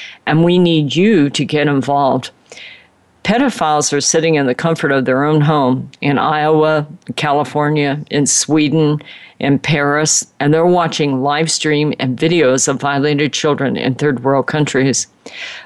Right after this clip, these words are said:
But oftentimes, the victims are right in America also, and living right in our neighborhoods. You may know a child pornographer and not realize it.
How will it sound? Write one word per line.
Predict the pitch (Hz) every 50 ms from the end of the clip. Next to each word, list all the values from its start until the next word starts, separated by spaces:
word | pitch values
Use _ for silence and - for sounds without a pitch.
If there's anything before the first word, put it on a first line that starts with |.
| - -
But | 175 170
oftentimes, | 170 190 214 - 233 196 170 - - 156 143 143 143 156 165 165 - - - _ _ -
the | 170 147
victims | 127 165 160 - - 143 147 135 -
are | 156 143
right | 127 131 143 143 143 143 - - _
in | - 143 143 143
America | 135 143 156 147 156 160 143 - - 123 - - -
also, | - 139 143 131 - - 131 127 123 127 127 120 - - - - - - - _ -
and | - 160 160 160 165 190 190 - - _ _ _ -
living | - 147 151 160 160 170 165 160 151
right | 139 147 147 147 143
in | 160 151 151
our | 135 139
neighborhoods. | 139 143 143 151 156 160 131 135 135 127 127 123 - - - -
You | - 147 151 165 170
may | 180 170 170 175
know | 170 170 190 208 214 143 135 139 143
a | - - 147 139
child | - - 151 143 147 147 143 -
pornographer | 147 143 147 147 147 139 139 123 - - 123 127 - -
and | - - 143 143
not | 143 143 139 - -
realize | 143 143 147 139 139 143 - - - -
it. | 240 - - -